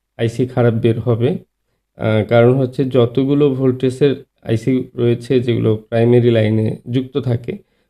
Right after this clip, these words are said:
সবগুলোই খারাপ হওয়ার সম্ভাবনা থাকে এ ধরনের, আহ, ক্ষতি হলে। তো আসলে কি হয়েছে জানি না। এই আইসিটি দেখুন, এখানে এই আইসিটি থেকে কোনো ভোল্টেজ আউটপুট হচ্ছে না। তো যেহেতু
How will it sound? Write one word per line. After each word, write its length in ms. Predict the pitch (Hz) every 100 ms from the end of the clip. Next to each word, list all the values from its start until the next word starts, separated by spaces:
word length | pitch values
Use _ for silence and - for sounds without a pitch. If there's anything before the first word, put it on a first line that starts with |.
| _
সবগুলোই 520 | 147 127 135 147 151
খারাপ 320 | 151 143 127 120
হওয়ার 180 | 123
সম্ভাবনা 520 | 120 123 117 110 110 107
থাকে 480 | - 104 - - - -
এ 80 |
ধরনের, 520 | 113 120 113 113 113 113 - _ _ _ -
আহ, 80 |
ক্ষতি 380 | - 127 127 110
হলে। 360 | 104 117 107 - - _ _ _ _ _ -
তো 480 | 127 123 123 123 - _ _
আসলে 240 | - 165
কি 220 | 156 170 165
হয়েছে 360 | 160 156 156
জানি 240 | 139 123 123
না। 220 | 139 240 -
এই 260 | 151 170 170
আইসিটি 560 | 147 - 139 143 147
দেখুন, 420 | 135 131 127 127 123
এখানে 520 | - 123 143 135 135 127
এই 300 | - 127 127
আইসিটি 840 | 127 123 135 131 131 131 127 - _ _
থেকে 260 | - 123 120
কোনো 240 | 123 120
ভোল্টেজ 320 | 110 113 117 113
আউটপুট 420 | 117 110 - -
হচ্ছে 220 | 127 -
না। 140 | 127 147 - _ _ _ _ _ -
তো 400 | 139 131 127 -
যেহেতু 680 | - 139 156 175 185 180 -